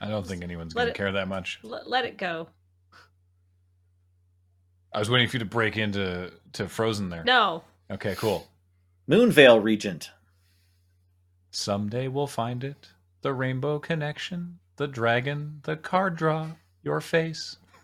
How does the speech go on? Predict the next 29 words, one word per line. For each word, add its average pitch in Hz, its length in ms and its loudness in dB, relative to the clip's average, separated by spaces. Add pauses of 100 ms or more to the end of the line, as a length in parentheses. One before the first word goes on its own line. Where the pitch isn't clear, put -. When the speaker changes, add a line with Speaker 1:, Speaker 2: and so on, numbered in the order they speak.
(480)
Speaker 2:
It's - 800 0
a 427 60 -2
very 311 160 2
Speaker 1:
Cool. 269 80 -4
Speaker 2:
musical 247 420 0
episode. 196 520 -10 (100)
Speaker 1:
<laughs> - 560 -6 (1120)
I 131 80 2
wish 175 180 2
I'd 143 160 2 (460)
paused 143 400 8
for, 120 100 -2
like, 101 120 2
a 98 60 -6
half 165 300 2
second 143 300 0
longer 123 280 4
to 95 100 -2
actually 107 300 -6
go 107 220 0
for 101 100 -6
the - 100 -8
full 107 180 -4
Kermit 104 320 -4
impression, 85 460 -10
but 90 120 -14
here 101 120 -12
we 92 100 -10
go. 82 180 -14